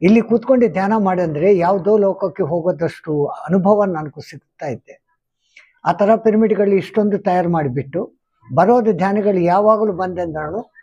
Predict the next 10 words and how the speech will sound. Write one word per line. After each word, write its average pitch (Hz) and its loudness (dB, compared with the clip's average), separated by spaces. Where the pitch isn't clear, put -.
ಎಲ್ಲರಿಗೂ 214 2
ಸ್ವಾಗತ 180 -4
ಅಂತ 165 -2
ಈ 170 2
ಏಪ್-, 147 -4
ಏರ್ಪಾಟು 170 -2
ಇಲ್ಲಿ 139 -2
ಮಾಡಿದ್ದಾರೆ. 135 -6
ಆದರೆ 220 2
ವ್ಯವಸಾಯ 233 2